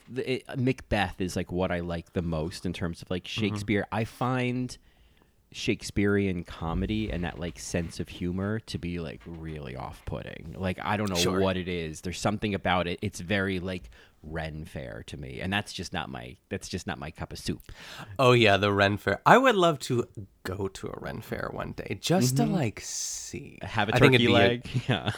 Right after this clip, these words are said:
Speaker 2: Yeah, have a turkey leg. Um, 'cause I have, I don't necessarily have any close friends. I have, like, a couple students that go to the Ren Fair, and I think most people, and I say most people, are self-aware enough to know that the Ren Fair is, you know,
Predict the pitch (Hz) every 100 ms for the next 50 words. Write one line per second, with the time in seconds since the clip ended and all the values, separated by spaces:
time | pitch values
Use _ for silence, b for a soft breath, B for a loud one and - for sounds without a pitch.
0 | - 160 - 127 170 131 107 139 151 -
1 | 165 - 160 151 143 139 139 131 - -
2 | 120 117 113 117 185 233 262 196 - 185
3 | 202 135 - 127 135 120 117 - 113 104
4 | - - 123 127 - 135 123 123 120 -
5 | 160 139 113 110 104 98 - 113 110 107
6 | 107 107 104 101 104 104 - 110 - 165
7 | 208 302 302 - b b b b 120 156
8 | 214 269 - - 120 95 - 98 - 123
9 | 127 127 156 139 107 98 98 92 - 104
10 | - - 127 123 - 175 156 127 117 117
11 | 110 - 107 104 101 104 101 101 101 -
12 | 101 95 - 104 98 95 - - 95 92